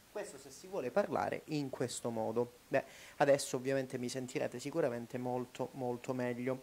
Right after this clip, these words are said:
Dentro la confezione vediamo che c'è anche un altro microfono lavalier, ovviamente il cavo di connessione per il ricevitore che in questo momento è collegato alla mia macchina fotografica che è una Lumix G nove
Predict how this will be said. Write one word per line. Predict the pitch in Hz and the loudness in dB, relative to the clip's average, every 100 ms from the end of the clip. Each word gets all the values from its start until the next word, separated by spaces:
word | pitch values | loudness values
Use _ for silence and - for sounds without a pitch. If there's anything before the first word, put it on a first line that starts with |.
| - | -2
Dentro | 302 320 214 | 0 2 4
la | 160 | 4
confezione | 143 131 135 123 - 175 127 - - | 4 2 0 -2 0 0 0 -4 -6
vediamo | 139 131 139 143 123 | -4 2 2 2 -2
che | - 127 | -4 -4
c'è | - | 0
anche | 143 131 123 - - | 2 0 -4 -8 -4
un | 139 | 0
altro | 185 147 123 - 117 - | 0 0 -2 -6 -8 -6
microfono | 131 127 147 143 127 117 113 - - - | -8 -4 0 2 0 -4 -6 -8 -14 0
lavalier, | 135 123 127 131 123 180 - - - - | 2 4 4 2 2 2 -2 -12 -18 -2
ovviamente | - 135 139 143 135 | 0 4 4 4 2
il | 127 123 | -2 2
cavo | 180 156 120 120 | 4 4 2 0
di | 123 | -4
connessione | 127 127 123 123 - 170 135 120 113 - - - - - - - | -2 -2 -2 -4 -2 2 2 0 -6 -12 -20 -20 -20 -20 -20 -4
per | 143 135 | 0 2
il | 135 131 127 | 0 0 0
ricevitore | 127 135 135 131 202 208 131 | 0 -2 -2 0 4 4 4
che | 127 | 0
in | 120 | -4
questo | 135 - 127 | -4 -4 -2
momento | 131 131 | -2 -4
è | |
collegato | - 127 123 123 120 | -6 -2 0 0 0
alla | 120 | -2
mia | 120 | -4
macchina | 120 - 127 | -6 -6 -4
fotografica | 131 156 147 - - 127 | 2 2 2 -2 -4 -4
che | 127 | -4
è | |
una | 123 120 | -4 -4
Lumix | 131 123 120 - 120 - - - - | -4 -4 -6 -4 -4 -6 -14 -16 -12
G | 151 208 | 0 4
nove | 196 135 156 226 | 6 4 4 2